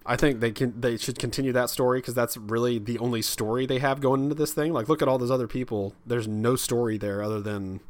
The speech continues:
you know, Bayley is kind of mad that her friend is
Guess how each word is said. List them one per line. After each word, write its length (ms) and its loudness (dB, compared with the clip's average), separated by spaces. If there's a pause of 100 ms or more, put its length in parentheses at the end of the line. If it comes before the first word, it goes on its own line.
(560)
you 80 -4
know, 180 0
Bayley 480 2
is 140 -2
kind 240 2
of 80 -2
mad 320 0
that 120 0
her 380 0
friend 520 0
is 160 -6